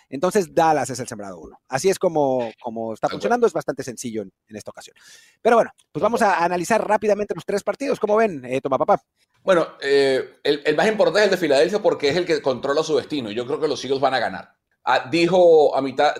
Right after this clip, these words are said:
Speaker 2: dijo apenas terminó el partido dominical Brian Daboll que no va a descansar a nadie de los Giants. Yo, o-, con todo respeto, no le creo.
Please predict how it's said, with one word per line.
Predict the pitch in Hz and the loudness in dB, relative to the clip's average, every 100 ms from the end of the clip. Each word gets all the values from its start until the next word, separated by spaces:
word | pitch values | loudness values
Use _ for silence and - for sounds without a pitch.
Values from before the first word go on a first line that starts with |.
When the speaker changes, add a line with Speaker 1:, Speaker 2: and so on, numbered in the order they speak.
| - | -8
Speaker 2:
dijo | 147 190 | 0 0
apenas | 196 196 | 2 -2
terminó | 175 139 139 | -4 -6 -2
el | |
partido | 175 175 175 175 | -2 -2 -2 0
dominical | 165 139 123 - 147 160 175 - | 0 -2 -10 -2 2 2 -2 -6
Brian | 123 143 151 | -2 0 0
Daboll | 151 170 143 151 _ _ _ | -2 -2 -2 -6 _ _ _
que | 139 | -2
no | 135 143 | 2 4
va | 165 | 4
a | |
descansar | 170 139 120 139 | 2 -2 -2 -2
a | 143 | 0
nadie | 139 147 156 | 0 0 0
de | 139 127 | 0 -2
los | 117 104 | -2 -2
Giants. | 120 101 85 - _ | -2 -2 -8 -18 _
Yo, | 101 147 156 - | 2 2 0 -8
o-, | 127 - | -10 -8
con | - 127 | -4 -2
todo | 123 151 | 2 2
respeto, | 151 147 147 | 2 -2 -4
no | 127 120 | -4 -6
le | 104 | -6
creo. | 87 82 | -10 -14